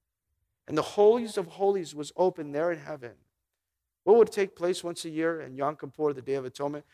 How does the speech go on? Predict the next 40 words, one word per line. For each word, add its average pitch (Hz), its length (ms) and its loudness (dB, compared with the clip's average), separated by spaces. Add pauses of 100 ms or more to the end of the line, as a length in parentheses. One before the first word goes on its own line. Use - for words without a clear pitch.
(120)
The - 80 -16
high 170 180 4
priest 170 280 -8
would 135 120 -10
go 151 140 4
back 147 300 -4 (320)
behind 143 260 -8
the 139 60 -12
veil 156 360 -6 (1300)
and 131 80 -10
make 160 240 0
atonement 165 540 -10
for 127 440 -2 (100)
the 135 80 -10
sins 151 300 -8
of 139 80 -14
the 123 60 -18
people, 165 480 -14 (760)
sacrifice. 160 1080 -2 (960)
But 139 100 0
here 208 200 8
it 202 120 6
says, 180 320 0
"In 147 80 -6
heaven, 175 420 -2
out 151 160 2
of 143 140 -2
the 143 60 -8
most 143 260 -8 (120)
holy 208 300 2
place, 143 720 -2 (380)
out 147 140 8
of 139 220 4 (260)
the 143 100 2
testimony 175 920 -2
of 143 160 0
the 127 80 -12
tabernacle 160 800 0
that 139 100 -4
was 131 180 -10